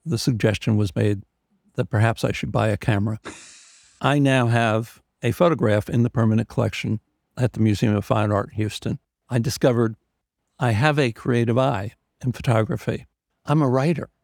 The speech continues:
and that's creative. I'm a learner cross, in a cross-disciplinary way, and that's creative. You know, as I'm, I'm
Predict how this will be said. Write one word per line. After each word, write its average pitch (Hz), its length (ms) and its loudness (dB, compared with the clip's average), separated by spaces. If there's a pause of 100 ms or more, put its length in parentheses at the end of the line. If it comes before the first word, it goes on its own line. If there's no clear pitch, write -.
(400)
and 117 580 2 (560)
that's 123 520 -2
creative. - 760 -2 (640)
I'm 143 200 2
a 139 220 0
learner 117 720 0 (880)
cross, - 400 -2 (100)
in 117 120 2
a 107 60 0
cross-disciplinary 110 1300 0
way, 101 580 -2 (600)
and 120 380 2 (240)
that's 123 440 0
creative. - 800 -4 (440)
You 123 100 0
know, 113 100 2
as 113 200 0
I'm, 117 300 0
I'm 120 240 2